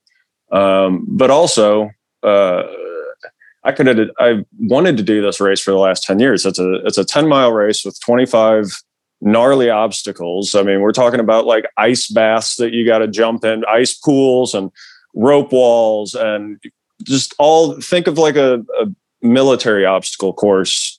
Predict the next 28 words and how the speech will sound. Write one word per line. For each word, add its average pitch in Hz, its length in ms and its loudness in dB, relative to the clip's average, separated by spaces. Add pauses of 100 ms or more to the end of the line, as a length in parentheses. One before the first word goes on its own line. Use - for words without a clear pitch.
on 104 180 2
steroids. 98 680 -2
Is, 104 380 -4
that's 165 280 0
at 127 100 0
least 131 260 0
what 104 100 0
I'm 104 160 0
envisioning 95 480 -4
in 87 160 -2
my 87 120 0
mind. 85 420 -2 (400)
Um, 95 260 2
and 104 180 2
it's 98 160 0
muddy 143 360 4
all 113 200 4
over. 101 400 -4 (1040)
And 127 120 2
anyways, 127 460 2
I 151 120 0
could 156 120 -2
have 147 100 4
never 135 200 2
committed 139 380 0
to 101 120 -8
that, - 760 -4
um, 87 640 -2